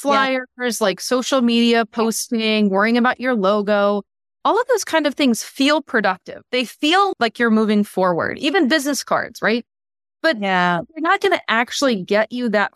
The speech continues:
Speaker 2: first client as quickly as, like, doing a Facebook post or, like, going into a parent's, you know, group or telling your kid's pediatrician or your friends and neighbors, right?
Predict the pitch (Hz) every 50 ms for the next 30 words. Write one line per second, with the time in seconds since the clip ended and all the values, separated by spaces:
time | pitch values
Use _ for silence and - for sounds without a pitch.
0 | _ - 208 208 202 - - - - - 190 185 185 196 208 226 226 - - 175
1 | 170 - - - 359 349 - - 214 202 202 202 - - 180 190 196 190 214 214
2 | 208 208 - _ - 190 208 240 254 254 247 247 214 - 202 185 185 - - -
3 | - - _ _ - - 92 - - - - - _ _ _ _ _ _ - -
4 | 214 233 226 - - 190 208 226 254 277 294 285 294 294 277 247 277 262 240 -
5 | - 220 220 214 214 214 214 208 - - - - 220 208 202 202 196 190 180 -
6 | 185 180 160 - 170 190 - - 226 233 254 277 285 285 294 277 - - 247 233
7 | 202 - - - - 240 233 226 214 214 - 233 214 - - 196 175 170 165 -
8 | - 202 202 208 208 202 196 196 202 208 - - 226 226 233 220 233 214 202 208
9 | 208 196 185 160 - - - 196 208 220 226